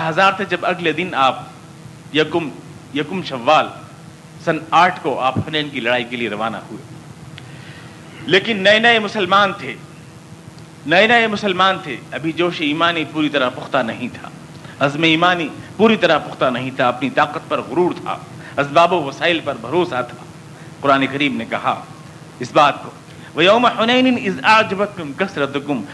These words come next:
فَلَمْ تُغْنِ عَنْكُمْ شَيْئًا وَضَاقَتْ عَلَيْكُمُ الْأَرْضُ بِمَا رَحُبَتْ، وہ حنین کے دن تمہیں اپنی طاقت پر بڑا ناز تھا اور اپنے اسباب پر بڑا ناز تھا، لیکن کچھ تمہارے کام نہ آیا۔ تو حضور اقدس صلی اللہ علیہ وسلم بارہ ہزار صحابہ کرام کو لے کر بڑھے،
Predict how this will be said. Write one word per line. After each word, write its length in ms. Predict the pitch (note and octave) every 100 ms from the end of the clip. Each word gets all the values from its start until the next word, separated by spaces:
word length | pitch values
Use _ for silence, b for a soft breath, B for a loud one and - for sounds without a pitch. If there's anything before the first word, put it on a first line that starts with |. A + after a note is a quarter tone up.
| -
فَلَمْ 200 | D#3+ D#3 C#3+
تُغْنِ 240 | F#3 E3
عَنْكُمْ 420 | C3+ C3 C3 A2
شَيْئًا 640 | D3+ C#3 G#2+ G#2 - - B2
وَضَاقَتْ 460 | C#3 E3 E3 D#3
عَلَيْكُمُ 480 | C3 C#3 C#3+ C#3 B2+
الْأَرْضُ 300 | C3+ D3 B2+
بِمَا 300 | A2+ A2 G#2+
رَحُبَتْ، 380 | G#2 G3 F3+ D#3 - B B -
وہ 260 | C#3+ B2+
حنین 240 | D3 G3+ G#3+
کے 120 | E3
دن 180 | E3 G3+ E3+
تمہیں 200 | D#3+ C#3
اپنی 220 | C3+ C3
طاقت 380 | D3 D#3 - -
پر 100 | B2
بڑا 240 | B2 A#2+
ناز 300 | A2 D3+ D#3 -
تھا 80 | C#3+
اور 80 |
اپنے 200 | C3 C3
اسباب 460 | A#2+ A2+ C3+ D#3 -
پر 140 | C#3+ - B E3
بڑا 180 | C3+ B2
ناز 260 | A2+ D#3+ -
تھا، 120 | C#3+
لیکن 220 | C3+ C3 B2+
کچھ 220 | E3+ - -
تمہارے 320 | B2 A2+ A2
کام 260 | A2 G#2+
نہ 80 | G2
آیا۔ 240 | G#2+ G2 - - B B B B -
تو 140 | C3+
حضور 220 | F#3+ A#3+
اقدس 320 | A3 A3 G#3+
صلی 60 | F#3+
اللہ 0 |
علیہ 220 | F3+ F#3+
وسلم 120 | F#3
بارہ 260 | D3 F#3 E3+ C3+
ہزار 300 | C3+ F3+ E3
صحابہ 420 | D3+ D3+ D3+ C#3
کرام 260 | D3 E3 F3 D3
کو 80 |
لے 160 | C#3+ F3+
کر 120 | F3 G#2+ - - B B B
بڑھے، 320 | - F#3 G#3+